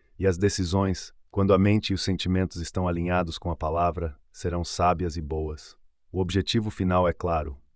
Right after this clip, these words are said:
construir em nós a cara do Senhor Jesus, o modo de o Senhor Jesus pensar, sentir e agir. O segundo investimento é no serviço concreto. O cristão não pode ser passivo. Por onde o cristão passa, ele tem que deixar rastro,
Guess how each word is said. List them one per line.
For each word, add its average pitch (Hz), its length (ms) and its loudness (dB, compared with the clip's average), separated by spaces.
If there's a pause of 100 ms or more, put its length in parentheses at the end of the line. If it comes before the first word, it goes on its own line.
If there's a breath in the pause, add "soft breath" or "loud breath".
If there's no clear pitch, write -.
(100)
construir 95 460 0
em 104 100 6
nós 92 300 4
a 82 80 0
cara 87 320 2
do 82 140 -6
Senhor 85 340 -2
Jesus, 73 580 -8 (880)
o 85 80 -6
modo 92 380 4
de 87 80 -4
o 85 60 -4
Senhor 90 240 -2
Jesus 82 280 -4
pensar, 85 540 0
sentir 80 480 -6
e 80 80 -4
agir. 73 400 -8 (1120)
O 101 80 -4
segundo 123 340 4
investimento 98 680 4
é 92 80 0
no 92 60 2
serviço 98 460 0
concreto. 82 640 -4 (300)
O 92 80 -10
cristão 123 380 2
não 127 120 4
pode 120 240 8
ser 113 160 2
passivo. 80 640 -2 (440)
Por 104 160 4
onde 131 180 6
o 123 40 4
cristão 107 360 2
passa, 98 380 6
ele 92 100 -4
tem 104 140 0
que 98 100 -6
deixar 95 300 2
rastro, 90 560 -2